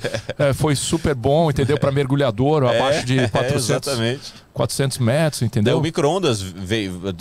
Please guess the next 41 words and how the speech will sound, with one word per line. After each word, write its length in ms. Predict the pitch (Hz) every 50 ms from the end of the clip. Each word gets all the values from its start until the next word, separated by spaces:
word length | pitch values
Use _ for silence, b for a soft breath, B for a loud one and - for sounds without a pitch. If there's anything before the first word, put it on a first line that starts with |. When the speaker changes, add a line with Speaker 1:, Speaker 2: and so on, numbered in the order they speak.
| 110 92 78 -
Speaker 1:
enfim, 280 | 95 113 107 - 104 87
não 80 | 80 87
sei 100 | - 135
se 100 | 127 131
é 40 |
uma 60 | 107 90
teoria, 520 | - 101 95 87 85 98 104 101 92 90
se 100 | 90 98
é 60 | 95
uma 300 | 92 92 90 87 85 78
falácia, 720 | 76 - - 107 87 87 87 92 98 92 - - 90 80 - B B B
Speaker 2:
É. 140 | 117 117 113
Speaker 1:
que 160 | 107 117 110
o 100 | 104 107
micro-ondas 560 | 107 117 107 117 110 113 123 123 120 110 95
veio 320 | 85 104 113 117 120 120 113
de 380 | 98 87 82 - 95 95 95 110
um, 160 | 117 117 107 90 -
de 200 | 90 92 87 98
uma 100 | 113 117
dessas 280 | 113 113 113 110 110 98
viagens 460 | 92 98 98 98 98 95 90 95 92 87
espaciais. 960 | 87 85 87 87 - - 92 90 - - 101 92 82 76 71 71 - - - -
Speaker 2:
Não, 200 | 120 117 117 110 104 92 85 - - _
Speaker 1:
Não, 280 | - 90 104 98 95 87
Speaker 2:
não. 60 | 78 -
Speaker 1:
é 100 | - 85 90
mentira. 240 | 104 120 120 131 123
Speaker 2:
Ela 80 | 120 113
foi 220 | - - 123 117
utilizada, 580 | 127 117 - - 127 120 110 110 104 95 87 101
mas, 260 | 104 107 104 95 -
é, 160 | - 120 104 101
o 80 | - 117
que 140 | - - 123
aconteceu 440 | 113 - 131 117 131 113 - -
Speaker 1:
A 40 | 123
tecnologia 440 | 127 135 135 135 131 120 107 123 131
já 120 | 127 131
existia 320 | 131 120 113 107 - 139 127
lá 180 | 123 120 117